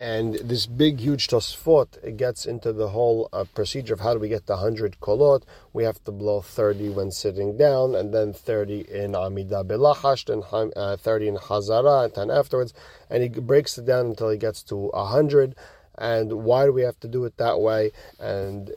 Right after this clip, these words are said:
he explains the whole Tekiah, te-, uh, Shevarim, Teruah, Tekiah, the Tashrat, Tashat, Tarat business, and therefore the first Tekiah, the first set has to be longer than the Tashat, and then the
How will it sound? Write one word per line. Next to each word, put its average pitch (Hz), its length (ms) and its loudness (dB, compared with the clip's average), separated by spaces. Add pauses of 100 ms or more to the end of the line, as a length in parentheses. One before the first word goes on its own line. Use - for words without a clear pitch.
he 104 160 -8
explains 110 480 -4
the 107 80 -4
whole 104 280 2
Tekiah, 107 840 -4
te-, - 200 -4
uh, 98 580 -2
Shevarim, 104 680 -2
Teruah, 104 400 0
Tekiah, 120 720 -2 (420)
the 95 300 -2
Tashrat, 110 880 -2
Tashat, 110 500 -2
Tarat 113 540 -2
business, 117 480 0 (300)
and 104 220 -4
therefore 113 440 0
the 98 140 -6
first - 640 0
Tekiah, 113 720 -4
the 95 100 -6
first 123 380 0
set 117 220 0
has 104 200 -4
to - 140 -10
be 104 160 -6
longer 113 440 2
than 101 300 -2
the 92 100 -4
Tashat, 127 640 -2
and 104 160 -4
then 101 180 -4
the 95 220 -2